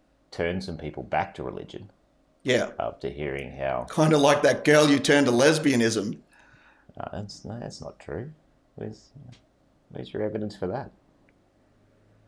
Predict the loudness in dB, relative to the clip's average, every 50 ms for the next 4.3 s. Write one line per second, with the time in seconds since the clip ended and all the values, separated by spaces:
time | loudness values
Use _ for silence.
0 | _ -20 -14 _ -2 0 2 2 2 2 2 0 2 2 2 0 0 0 -4 -6
1 | -6 -6 -4 -4 -2 -2 -2 2 4 4 4 6 6 4 6 6 4 4 4 4
2 | 2 2 2 0 -4 -4 -4 -4 -4 -2 -2 0 0 0 0 2 4 4 4 4
3 | 4 2 2 2 2 0 0 -2 -4 _ _ _ _ _ -10 -6 -4 -2 -2 -2
4 | -2 -2 -4 -4 -6